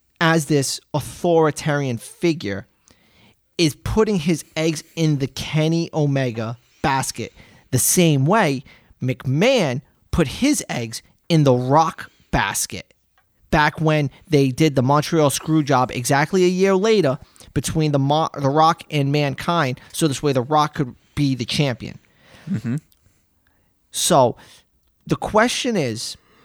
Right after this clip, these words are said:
Speaker 1: the real thought here is, how <coughs> are they going to continue this? I feel that you're gonna get this title v title match.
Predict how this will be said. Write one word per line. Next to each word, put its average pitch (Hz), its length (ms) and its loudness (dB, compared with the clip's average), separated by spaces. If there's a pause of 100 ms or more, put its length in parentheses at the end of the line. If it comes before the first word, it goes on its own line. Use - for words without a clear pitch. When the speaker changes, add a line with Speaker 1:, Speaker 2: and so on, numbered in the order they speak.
(460)
Speaker 1:
the 156 80 -2
real 196 320 0
thought - 320 -6
here 104 320 -10
is, - 180 -14 (300)
how 180 680 -2 (300)
<coughs> - 320 -10
are 165 120 4
they 160 140 2
going 165 260 0
to 180 100 -4
continue 165 440 -4
this? 107 220 -10 (720)
I 196 240 4
feel 120 500 -6 (800)
that 139 340 -4 (140)
you're 151 220 2
gonna 208 260 2
get 208 180 -4
this 180 160 -6
title 170 320 0
v 156 180 -4
title 139 320 -2
match. 107 340 -8